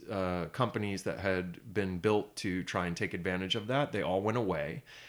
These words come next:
And then it was only a decade later when somebody like Netflix moved from their D V D,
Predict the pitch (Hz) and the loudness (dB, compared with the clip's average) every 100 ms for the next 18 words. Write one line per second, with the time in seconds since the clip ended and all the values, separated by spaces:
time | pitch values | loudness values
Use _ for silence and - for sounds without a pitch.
0 | - - 120 127 110 117 120 120 104 90 | -16 0 4 4 4 2 2 2 0 0
1 | 107 - 98 90 113 147 123 92 92 98 | -2 0 -2 2 4 6 6 4 4 2
2 | 95 95 90 101 92 90 87 95 131 - | 2 0 -2 0 2 0 0 2 2 2
3 | 104 95 - 98 98 95 90 - - 95 | 0 0 -2 0 2 2 0 -6 -2 2
4 | 92 92 90 87 95 87 85 95 95 92 | 2 2 0 0 -2 -2 -2 -2 -2 -2